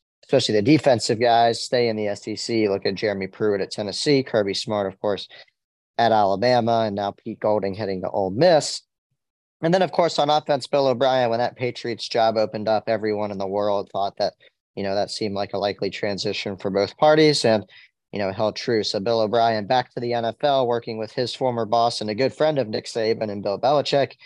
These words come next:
and Pete Golding now joining another former assistant in Lane Kiffin at Ole Miss.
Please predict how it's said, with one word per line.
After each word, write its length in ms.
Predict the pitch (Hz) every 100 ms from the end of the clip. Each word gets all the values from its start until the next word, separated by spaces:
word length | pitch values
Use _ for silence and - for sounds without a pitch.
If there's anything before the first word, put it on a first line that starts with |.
| - _ _ -
and 240 | - 110 107
Pete 200 | 123 107
Golding 360 | 120 113 110
now 220 | 104 101
joining 360 | 104 113 107 104
another 280 | 107 113 110
former 320 | - 101 92
assistant 520 | 95 - 95 - 95 _ _ _ _
in 120 | - 101
Lane 180 | 92
Kiffin 300 | 90 104 92
at 100 | 90
Ole 140 | 87 90
Miss. 380 | 87 65 -